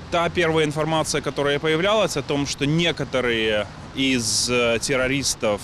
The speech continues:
были беженцами из Сирии и Египта, это сейчас не подтверждается. Основная сейчас версия о том, что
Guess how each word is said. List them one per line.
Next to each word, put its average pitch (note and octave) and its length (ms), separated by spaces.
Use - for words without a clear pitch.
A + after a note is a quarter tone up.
были C3 260
беженцами A#2+ 720
из A#2 120
Сирии B2+ 340
и B2 220
Египта, D#3+ 360
это C#3+ 140
сейчас D3+ 300
не D#3 100
подтверждается. B2+ 920
Основная E3+ 420
сейчас E3 280
версия D3 720
о C3 80
том, E3+ 360
что C3+ 720